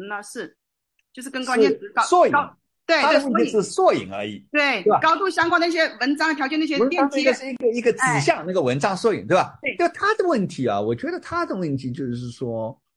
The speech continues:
Speaker 2: 原来啊，就是也是 Google 以后也是有很多的搜索引擎，比如像微软的那个 Bing 啊，
Speaker 1: 对。
Speaker 2: 或者中国来讲，百度
Speaker 1: 百度，
Speaker 2: 也想，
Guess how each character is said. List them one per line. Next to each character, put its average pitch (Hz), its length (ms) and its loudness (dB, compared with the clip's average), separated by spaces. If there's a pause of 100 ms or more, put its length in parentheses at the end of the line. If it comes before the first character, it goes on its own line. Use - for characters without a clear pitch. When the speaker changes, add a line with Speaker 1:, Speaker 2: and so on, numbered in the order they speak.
(380)
Speaker 2:
原 147 420 0
来 85 260 -6
啊， 82 320 -8
就 175 180 -4
是 143 280 -8
也 120 240 -4
是 139 280 -8 (140)
Google 208 280 -2
以 92 120 -10
后 113 140 -6
也 92 180 -10
是 - 140 -14
有 107 120 -6
很 82 480 -16
多 185 200 -6
的 113 100 -10
搜 131 240 -10
索 120 160 -10
引 85 160 -16
擎， 113 160 -10 (100)
比 107 120 -8
如 131 60 -6
像 135 280 -8
微 165 220 -2
软 76 220 -8
的 98 100 -10
那 107 100 -8
个 101 100 -8
Bing 120 320 -4
啊， 80 220 -12 (260)
Speaker 1:
对。 226 140 -4
Speaker 2:
或 175 80 0
者 135 100 -6
中 226 200 -16
国 151 120 -2
来 101 140 -2
讲， 101 220 -6
百 78 180 -8
度 160 160 -6
Speaker 1:
百 180 140 -4
度， 233 280 -6
Speaker 2:
也 160 80 4
想， 156 200 -4